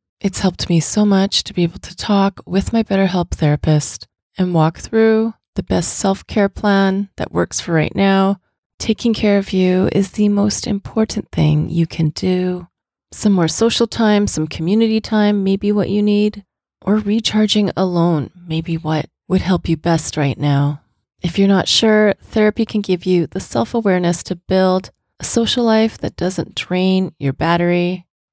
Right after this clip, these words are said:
If you've wanted to try therapy or you wanted to come back to therapy, give BetterHelp a try. It works with your schedule, and you get started by filling out a brief questionnaire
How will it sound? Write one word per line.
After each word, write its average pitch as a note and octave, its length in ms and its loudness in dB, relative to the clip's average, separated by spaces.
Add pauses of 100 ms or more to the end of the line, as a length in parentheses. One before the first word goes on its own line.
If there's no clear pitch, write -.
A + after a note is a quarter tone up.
If F3+ 160 -4
you've F3 140 -2
wanted F#3 300 2
to - 100 -6
try F#3+ 260 0
therapy F#3 720 0 (240)
or F3+ 60 0
you F3 100 2
wanted E3 240 4
to - 80 -8
come D#3+ 160 -2
back E3+ 300 -2
to G3+ 100 -6
therapy, F#3+ 720 0 (260)
give F3 220 -4
BetterHelp F3 480 0
a E3+ 40 -2
try. D3+ 500 0 (320)
It F3+ 140 0
works F3 240 -2
with - 160 -2
your G#3+ 140 2
schedule, F3+ 840 0 (280)
and F3+ 180 -2
you G3+ 80 0
get G#3 180 -2
started G#3 440 -2
by F3+ 480 2
filling E3 340 0
out D#3 100 2
a D3+ 100 2
brief G#3+ 320 0
questionnaire F3+ 760 0